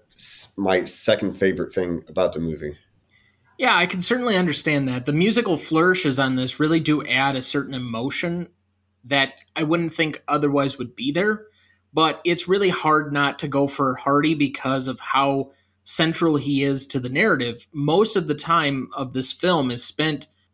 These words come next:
Speaker 2: almost in a one-on-one battle between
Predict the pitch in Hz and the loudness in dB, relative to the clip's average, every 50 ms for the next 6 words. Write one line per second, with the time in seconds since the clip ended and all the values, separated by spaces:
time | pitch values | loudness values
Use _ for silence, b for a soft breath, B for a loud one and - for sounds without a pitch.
0 | _ _ _ - 165 190 214 240 220 - - 180 156 135 127 123 127 139 151 160 | _ _ _ -2 0 2 4 4 2 2 2 2 2 2 0 0 0 0 2 2
1 | 165 151 147 143 135 127 123 131 143 143 147 139 127 120 113 120 135 151 165 170 | 4 4 2 2 2 0 0 0 2 2 2 2 2 2 0 2 2 2 0 0
2 | 175 175 175 _ _ _ _ _ _ _ - 147 143 - 160 156 151 147 143 - | 0 -2 -4 _ _ _ _ _ _ _ -4 -4 -4 -2 -2 0 2 2 0 0